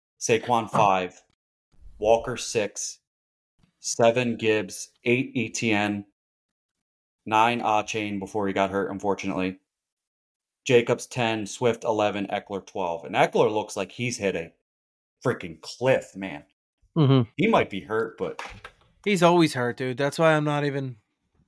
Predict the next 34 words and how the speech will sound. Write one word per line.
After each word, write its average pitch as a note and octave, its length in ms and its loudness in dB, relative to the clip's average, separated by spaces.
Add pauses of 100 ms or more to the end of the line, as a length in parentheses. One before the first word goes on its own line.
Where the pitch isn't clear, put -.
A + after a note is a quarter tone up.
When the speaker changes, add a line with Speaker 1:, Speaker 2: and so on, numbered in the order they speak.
(300)
Speaker 2:
I'm C3+ 180 -2
never, C3+ 460 2
you C#3 120 -2
know, B2 320 -2
really B2+ 240 -2
high B2 180 2
on B2 80 0
Eckler. C3+ 500 -2
He, G3 220 -2 (240)
I F3+ 80 6
play A3 220 4
a G3 40 2
lot E3+ 200 4
of D3 60 -4
redraft, C#3+ 440 -2
so B2+ 260 0
I'm B2+ 120 -2
like, B2+ 180 0
I B2 140 4 (160)
never B2+ 360 -2
draft. B2+ 280 -2
Like, C3 140 -2
if C3+ 120 -2
I C#3 120 4
have C#3+ 200 2
top B2+ 300 -2 (640)
five, B2 400 4
top C3 240 0
four C3+ 120 0
or B2 60 0
five, B2+ 300 6
Speaker 1:
Mm. - 60 4
Speaker 2:
I B2 100 2
don't, A2+ 240 -4